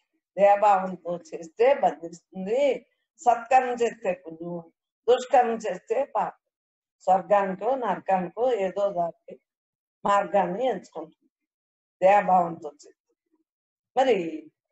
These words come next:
మనం ఏం చేస్తున్నాము? పరమాత్మ భావంతో చక్కగా బ్రతుకుతున్నాం కాబట్టి ఏ భావన ఉండట్లేదు. మరి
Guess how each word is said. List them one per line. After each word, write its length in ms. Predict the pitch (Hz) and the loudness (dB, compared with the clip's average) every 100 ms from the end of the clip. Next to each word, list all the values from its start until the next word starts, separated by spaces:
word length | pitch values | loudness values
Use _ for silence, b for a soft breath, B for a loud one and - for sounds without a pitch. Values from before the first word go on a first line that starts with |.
| _ _ _ | _ _ _
మనం 220 | 196 214 | -6 -2
ఏం 220 | 247 247 240 | -2 2 2
చేస్తున్నాము? 760 | 240 - 202 190 180 180 175 _ _ _ _ _ _ 160 | 0 -4 -10 -10 -10 -12 -16 _ _ _ _ _ _ -8
పరమాత్మ 580 | 160 180 208 226 - | -6 -4 -4 -6 -10
భావంతో 640 | 208 180 175 175 - 156 - _ _ _ _ _ _ _ _ _ _ _ _ _ _ _ - | -2 0 0 -4 -12 -20 -20 _ _ _ _ _ _ _ _ _ _ _ _ _ _ _ -4
చక్కగా 640 | 175 - 175 185 135 - _ _ | -4 -4 0 2 2 -2 _ _
బ్రతుకుతున్నాం 840 | _ - 156 - 190 190 208 220 226 | _ -4 -4 -4 -12 -8 -4 0 2
కాబట్టి 540 | 226 226 - 392 - _ _ _ _ _ | 2 2 -8 -16 -16 _ _ _ _ _
ఏ 280 | 180 208 247 | 2 4 4
భావన 640 | 233 240 233 240 277 - - _ _ - | 6 6 6 4 0 -4 -14 _ _ -10
ఉండట్లేదు. 760 | 160 151 - _ 160 _ _ _ _ _ _ _ _ _ 262 | -8 -8 -12 _ _ _ _ _ _ _ _ _ _ _ 2
మరి 500 | 277 196 170 156 | 4 2 0 -6